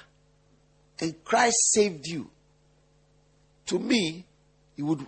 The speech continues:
have wanted to give everything. I mean, now he is giving himself, but the, at that time, it was like, not really. So I started, "To me, you are not grateful." And I realized that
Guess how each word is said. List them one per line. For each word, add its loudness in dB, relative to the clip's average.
have -2
wanted 2
to -4
give -2
everything. -4
I -10
mean, -6
now 6
he -4
is -8
giving 2
himself, 0
but 2
the, 4
at 8
that 6
time, 6
it -6
was 2
like, -2
not 0
really. -8
So 0
I 4
started, -6
"To -10
me, -4
you -4
are -6
not -8
grateful." -8
And -2
I 2
realized -2
that -14